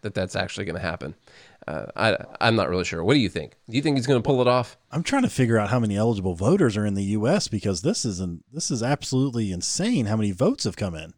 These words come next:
Speaker 1: It's
Speaker 2: So
Speaker 1: quite
Speaker 2: I'm,
Speaker 1: a few.
Speaker 2: I'm just not looking at it. Biden up to seventy-seven million four hundred thousand, which is twelve million more vo-, votes for the Democrat Party than last, than two thousand sixteen.
Speaker 1: It's quite a bit.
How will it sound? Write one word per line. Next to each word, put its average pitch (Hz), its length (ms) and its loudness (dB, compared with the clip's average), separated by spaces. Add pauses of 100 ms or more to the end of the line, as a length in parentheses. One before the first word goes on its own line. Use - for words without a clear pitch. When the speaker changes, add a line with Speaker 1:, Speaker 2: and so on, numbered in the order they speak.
(140)
Speaker 1:
It's 113 220 -6
Speaker 2:
So - 260 -12
Speaker 1:
quite 156 260 8
Speaker 2:
I'm, 143 100 4
Speaker 1:
a - 20 0
few. 107 240 2
Speaker 2:
I'm 139 140 4
just 196 200 6
not 165 140 8
looking 156 320 6
at 113 140 6
it. 101 100 0
Biden 151 320 4
up 135 140 0
to 113 80 0
seventy-seven 156 960 2
million 127 340 4
four 139 300 -2
hundred 139 320 2
thousand, 113 600 0 (1000)
which 135 240 0
is - 260 2 (840)
twelve 233 420 8
million 220 340 6
more 190 280 8
vo-, 160 320 8
votes 151 360 6
for 131 120 0
the 117 80 -2
Democrat 139 400 4
Party 139 260 6
than 101 140 -2
last, 131 440 0
than 113 140 -2
two 123 120 2
thousand 113 200 4
sixteen. 117 540 -2 (140)
Speaker 1:
It's - 80 -20
quite 131 220 2
a - 20 2
bit. 127 260 0